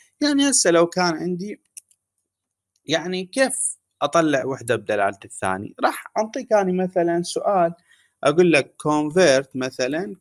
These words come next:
convert the following boolean، خليني أسمي the following مثلًا،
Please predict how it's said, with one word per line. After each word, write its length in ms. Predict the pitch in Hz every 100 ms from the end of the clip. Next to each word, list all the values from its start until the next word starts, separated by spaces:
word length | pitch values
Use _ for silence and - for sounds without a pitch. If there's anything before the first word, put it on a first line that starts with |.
| -
convert 840 | 131 135 127 135 131 139 170 - - _ _ _ _ _ _ _ _ _ _ _ _ - _ _ _ 170
the 400 | 113 123 123 120
following 960 | 120 - - 135 135 123 120 135 165 156 - _ _ _ - _ _ _ _ _ _ _ _ _ _ _ _ _ _ _ _ _ _ _ _ _ _ _ _ _ _ _ _ _ _ _ _ _ _ _ _ _ _ _ _ _ 123
boolean، 760 | 127 160 165 113 107 104 98 - _ _ _ _ _
خليني 640 | - 101 98 98 92 101
أسمي 500 | - 98 98 104 110 117 135
the 60 |
following 600 | - 160 151 147 147 139
مثلًا، 800 | 135 143 143 135 139 143 143 -